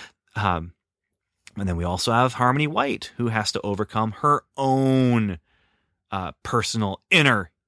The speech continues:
demon and also her own physical, actual demon that's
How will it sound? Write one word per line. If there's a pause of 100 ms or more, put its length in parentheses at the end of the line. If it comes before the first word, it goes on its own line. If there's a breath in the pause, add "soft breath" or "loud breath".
(400)
demon (540 soft breath)
and
also
her
own (320)
physical,
actual
demon
that's